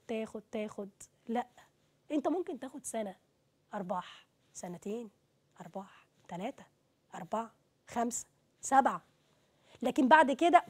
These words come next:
طول ما في حد بيدي وطول ما في أساليب معينة إن هو الشخص اللي بيستثمر أو الشخص اللي بيجمع فلوس عنده قدرة الإقناع وعنده قدرة التحكم إن هو يجمع فلوس، هتفضل تاخد أرباح. طول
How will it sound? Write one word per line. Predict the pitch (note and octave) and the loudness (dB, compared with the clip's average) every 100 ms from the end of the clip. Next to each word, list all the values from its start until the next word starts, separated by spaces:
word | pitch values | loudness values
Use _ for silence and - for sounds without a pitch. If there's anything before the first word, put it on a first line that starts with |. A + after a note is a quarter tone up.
| - | 12
طول | G4+ B4+ | 12 12
ما | G4+ | 10
في | F4+ | 10
حد | A#4+ G4+ G#4 D#4+ | 10 10 12 10
بيدي | D4+ F4 E4 C4 F#4+ - _ _ - - | 12 10 10 8 8 6 _ _ -6 2
وطول | C4+ G4 A4+ G#4+ | 6 10 10 10
ما | F#4+ F#4 | 8 10
في | F#4+ A4+ - | 10 8 8
أساليب | E4+ F4+ D#4+ F#4 F#4+ | 6 10 12 12 10
معينة | D4+ E4 C#4+ D4 F4 F#4 | 8 8 8 12 12 12
إن | E4 C4+ | 10 8
هو | C#4 F#4+ E4+ B3 - | 12 12 12 8 4
الشخص | - - F4+ G#4+ - - - - | 0 10 12 12 12 -2 -4 0
اللي | B3+ B3+ | 4 6
بيستثمر | B3+ C4 - F#4 F#4+ E4 - | 6 4 10 8 10 6 8
أو | C4 | 8
الشخص | C#4 - G4 - | 8 8 8 8
اللي | F4+ C4+ | 6 6
بيجمع | C#4 E4+ F4+ D#4+ | 8 8 10 6
فلوس | - D4+ F4 - - - - | 6 8 8 6 -4 -10 6
عنده | D4+ G#4+ F4 F#4+ | 12 12 12 6
قدرة | - G#4 D#4+ D#4 F4 | 8 8 8 4 4
الإقناع | D4 - - D#4+ D#4 E4 E4 D#4+ - - | 2 0 4 10 12 12 10 8 -4 -4
وعنده | C4+ - G4+ F4+ | 8 12 12 10
قدرة | - G4 F4 E4+ | 4 4 4 4
التحكم | D#4+ - F4 F#4+ F#4+ E4+ | 4 8 8 10 6 4
إن | C#4+ | 6
هو | D4 F4 F#4 D4+ | 12 12 12 10
يجمع | C4+ A3+ G4+ G4+ F4 | 10 12 12 12 10
فلوس، | F4 E4+ G4 G#4 - - | 10 12 12 12 2 0
هتفضل | D4+ F#4+ C4+ - | 6 6 8 8
تاخد | - C#4+ B3+ | 8 4 2
أرباح. | G#3+ F#3+ E3 - - - _ - - | 0 0 -2 -2 -14 -20 _ -20 8
طول | G#4 | 12